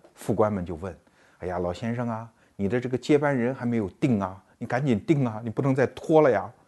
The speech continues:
老先生说：“还得拖一会儿，再等会儿，你等会儿，你等会儿。”然后就咽气了。旁边人就说：“哦，原来他指定的是李登辉，你等会儿啊。” <laughs>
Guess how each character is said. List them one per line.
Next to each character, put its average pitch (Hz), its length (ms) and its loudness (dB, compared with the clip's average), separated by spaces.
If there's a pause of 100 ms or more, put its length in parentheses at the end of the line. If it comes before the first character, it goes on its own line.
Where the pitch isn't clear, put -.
(560)
老 - 100 -18
先 - 220 -20
生 131 100 -12
说 139 220 -16 (320)
：“还 - 140 -18
得 160 140 -8
拖 - 300 -8
一 165 60 -2
会 147 200 -8
儿， - 40 -12 (260)
再 - 140 -8 (100)
等 160 220 -4
会 - 140 -12
儿， - 60 -12 (760)
你 165 120 -8
等 160 300 -4
会 180 180 -4
儿， 139 60 -4 (720)
你 160 160 -10
等 151 260 -6
会 - 200 -10
儿。” 143 80 -6 (680)
然 78 120 -12
后 85 100 -6
就 78 80 -8
咽 76 240 -12
气 - 220 -16
了。 - 60 -18 (480)
旁 87 120 -6
边 95 120 -2
人 90 120 -2
就 85 80 -8
说 - 220 -12
：“哦， 76 340 -2
原 95 160 -4
来 92 100 -2
他 95 160 -10
指 87 220 -10
定 98 200 -8
的 82 80 -8
是 80 220 -12 (540)
李 80 160 -6
登 90 200 -8
辉， 87 240 -6 (240)
你 95 160 0
等 90 220 -2
会 180 160 -4
儿 - 100 -12 (200)
啊。” 98 180 -8 (220)
<laughs> - 340 -16